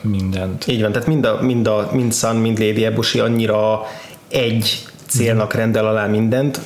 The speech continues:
Speaker 2: és az a két cél viszont tényleg összeférhetetlen egymással.
Speaker 1: Igen.
Speaker 2: Pontosabban, ö, annak tűnik, és ugye a, a film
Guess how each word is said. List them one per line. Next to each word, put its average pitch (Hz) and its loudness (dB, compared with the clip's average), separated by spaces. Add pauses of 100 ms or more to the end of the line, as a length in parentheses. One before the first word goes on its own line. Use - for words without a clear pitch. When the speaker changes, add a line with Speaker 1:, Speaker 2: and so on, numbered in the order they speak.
Speaker 2:
és 123 -2
az 113 0
a 117 0
két 120 -2
cél 123 0
viszont 117 0
tényleg 110 0
összeférhetetlen 104 -2
egymással. 104 0
Speaker 1:
Igen. 101 0
Speaker 2:
Pontosabban, 131 0
ö, 127 2 (100)
annak 113 0
tűnik, 104 0
és 101 0
ugye 107 2
a, 104 0
a 107 0
film 107 0